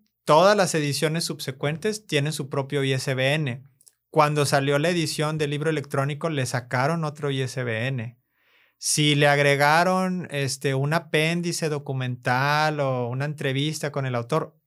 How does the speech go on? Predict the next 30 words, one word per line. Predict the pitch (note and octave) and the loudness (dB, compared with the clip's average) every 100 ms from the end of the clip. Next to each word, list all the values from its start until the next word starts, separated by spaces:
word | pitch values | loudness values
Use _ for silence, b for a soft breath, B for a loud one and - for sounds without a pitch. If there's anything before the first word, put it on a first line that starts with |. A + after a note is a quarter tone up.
| - | -6
otro | A#2 D3 D3+ D#3+ | 2 2 2 -4
I | D3+ | -4
S | D3 D3 | -4 -4
B | C3 C3 | -4 -4
N. | B2+ | -4
O | |
sea, | A#2+ B2+ - | -6 -8 -6
cada | - D3+ E3+ | 0 2 2
I | F3+ | 2
S | E3+ F3 | -2 -2
B | E3 D3+ | -2 -2
N | D3+ D#3+ D#3+ | -4 -6 -8
tiene | D#3+ C#3+ D3 | -6 -6 -4
que | D3+ | -4
identificar | C#3+ C3+ - C3 C#3+ C#3+ | -6 -6 -10 -6 -2 -2
una | D3 C#3 | -2 -4
obra | C3 C3+ C#3+ - | -2 -4 -4 -8
en | - A#2+ | -10 -8
específico. | A#2 - A#2 E3+ F#3 C#3 - G#2+ - _ _ b b b b b | -8 -10 -6 -4 -4 -6 -8 -12 -14 _ _ b b b b b
Ahora, | - C#3+ D#3 D3 | 2 4 6 4
hace | - C#3+ F3 | 0 -2 0
un | |
momento | E3+ E3 E3 | 2 0 2
decía | D#3 D#3 | 2 2
yo | D3+ D3+ | 2 2
que | D#3 | 0
no | D3+ D3+ D3 | 0 0 0
era | D3+ D#3 D#3 - _ | 2 0 -2 -8 _
estrictamente | B2+ B2 - C#3+ C#3+ D#3 D3+ C#3 C#3 D3+ D3 C#3 A#2+ G#2 F#2 - | -10 -8 -6 -8 -2 -2 0 -4 -4 -2 0 0 -4 -6 -10 -16
indispensable, | C3+ C3 B2+ B2 - C3 B2+ E3+ E3 D3 C3+ C#3+ | -8 -6 -4 -6 -4 -4 0 4 4 2 -4 -6